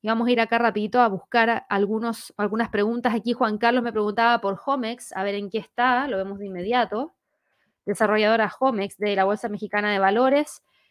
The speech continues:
Esto está delay, dame un segundo. Claro,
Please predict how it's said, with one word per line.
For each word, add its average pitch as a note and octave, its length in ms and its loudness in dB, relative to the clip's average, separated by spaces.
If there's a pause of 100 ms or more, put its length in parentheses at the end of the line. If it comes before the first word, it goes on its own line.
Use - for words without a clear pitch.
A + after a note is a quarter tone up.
(1700)
Esto A#3 240 -4
está A#3+ 220 0
delay, A3 500 2
dame G3+ 220 -6
un G3 60 -8
segundo. F#3 720 -4 (3000)
Claro, F3+ 340 4